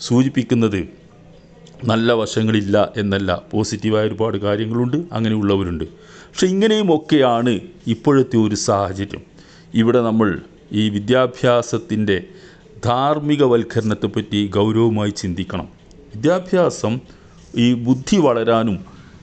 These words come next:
ചിന്ത വളരാനുമുള്ള ഒരു മാർഗം മാത്രമല്ല. ബുദ്ധിയും ചിന്തയുമൊക്കെ ഇരുതല മൂർച്ചയുള്ള ആയുധമാണ്. അത് നന്മക്ക് ഉപയോഗിക്കാം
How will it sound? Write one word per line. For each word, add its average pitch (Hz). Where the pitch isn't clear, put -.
ചിന്ത 151
വളരാനുമുള്ള 117
ഒരു 110
മാർഗം 101
മാത്രമല്ല. 95
ബുദ്ധിയും 113
ചിന്തയുമൊക്കെ 117
ഇരുതല 117
മൂർച്ചയുള്ള 107
ആയുധമാണ്. 90
അത് 98
നന്മക്ക് 110
ഉപയോഗിക്കാം 107